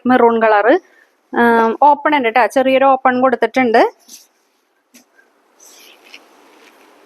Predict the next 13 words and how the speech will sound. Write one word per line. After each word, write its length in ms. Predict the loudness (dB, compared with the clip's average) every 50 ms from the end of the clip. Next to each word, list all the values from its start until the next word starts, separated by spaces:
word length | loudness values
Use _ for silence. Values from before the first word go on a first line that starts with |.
| _ _ _ _ _ -20 -16 -16 -16 -16 -18 _ _ _ _ -6
അപ്പൊ 180 | -4 -2 -2 0
ഇത് 340 | 0 2 2 0 0 -2 -2
നമ്മൾ 260 | -2 -2 -2 0 0
ഈ 120 | -2 0 0
ദിവസങ്ങളിലൊക്കെ 600 | 0 0 0 -2 -4 -4 -2 -2 -2 0 0 -2
ചെയ്തത്, 680 | -2 0 0 0 2 2 0 2 2 0 0 -2 -4 -4 -6
ആ, 240 | -6 -4 -4 -4 -4
mix 200 | -4 -4 -4 -4 -4 -2 -2
and 100 | -2 0 -2
match-ിലായിരുന്നു. 720 | -2 -2 -2 0 0 2 2 2 2 0 2 2 2 0 0 -4 _ _ -6
അപ്പൊ 140 | -4 -4 -2
ബാട്ടിക്കിൽ 540 | 0 0 0 0 0 -2 -4 -2 -2 -4 -2
ചെയ്തപ്പോ 560 | 0 0 0 0 -2 -2 0 0 0 0 -2